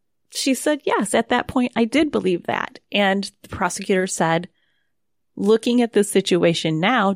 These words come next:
do you think you were too hard on him?" And she said, "Yes, I do."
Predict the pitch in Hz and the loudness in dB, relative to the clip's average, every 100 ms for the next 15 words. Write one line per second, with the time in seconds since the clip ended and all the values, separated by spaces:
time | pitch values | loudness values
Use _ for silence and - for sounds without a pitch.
0 | - 240 226 226 - 226 220 214 202 - | -2 -2 -2 -4 -4 -6 -4 -2 -2 -2
1 | 196 - - - - - - _ _ 202 | -4 -4 -10 -10 -10 -14 -20 _ _ -6
2 | 190 202 - 247 262 254 - 208 233 202 | -4 -6 -4 -4 -2 -2 0 0 0 -2